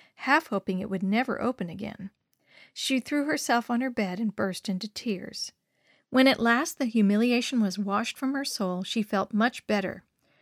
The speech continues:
There was, however, one more thorn that would surely prick her flesh in the morning.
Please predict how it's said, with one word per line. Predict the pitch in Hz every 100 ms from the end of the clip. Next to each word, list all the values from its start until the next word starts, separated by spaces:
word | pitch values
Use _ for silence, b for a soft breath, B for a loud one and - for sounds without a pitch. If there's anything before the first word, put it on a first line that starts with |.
| _
There | 254 247
was, | 269 330 -
however, | 233 196 190 196
one | 190 214 269
more | 254 254
thorn | 254 - 208 185 185
that | -
would | 202
surely | - 254 254 277
prick | 269 - 233
her | 254
flesh | 233 202 185 -
in | 190
the | 196
morning. | 202 196 175 202